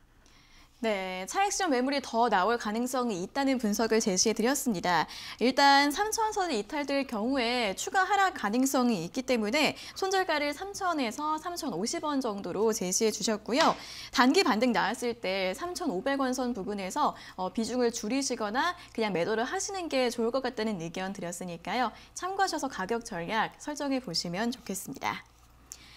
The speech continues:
자, 계속해서 유튜브 댓글 상담 이어가 보도록 하겠습니다. 안녕하세요. 오리온 홀딩스 매수가 만 사천이백 원, 비중 삼십 퍼센트입니다. 어, 올해 보유 중인데요.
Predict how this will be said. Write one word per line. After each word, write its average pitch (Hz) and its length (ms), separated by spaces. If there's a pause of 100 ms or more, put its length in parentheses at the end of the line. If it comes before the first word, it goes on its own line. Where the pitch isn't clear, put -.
(500)
자, 202 220
계속해서 311 760
유튜브 370 300
댓글 302 340
상담 269 440
이어가 240 320
보도록 208 400
하겠습니다. 196 640 (340)
안녕하세요. 320 640
오리온 349 400
홀딩스 269 800
매수가 247 580
만 202 340
사천이백 196 840
원, 330 300
비중 208 420
삼십 415 340
퍼센트입니다. 240 920 (420)
어, 95 80
올해 302 420
보유 285 220
중인데요. 233 720